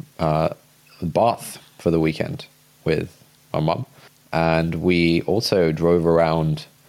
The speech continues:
uh, a town called Devizes, where we spent the first sort of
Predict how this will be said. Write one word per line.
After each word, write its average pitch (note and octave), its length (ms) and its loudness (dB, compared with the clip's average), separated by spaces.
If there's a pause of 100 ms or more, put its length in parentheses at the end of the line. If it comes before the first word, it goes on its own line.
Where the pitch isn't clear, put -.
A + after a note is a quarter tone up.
(240)
uh, D2+ 120 -2
a - 40 -6
town A2+ 280 -4
called F#2 160 -4
Devizes, D#2 640 -2 (400)
where E2 180 2
we D2+ 140 -2
spent D#2 520 -2
the - 80 -8
first D#2+ 340 0
sort D#2 120 -2
of D2+ 180 -4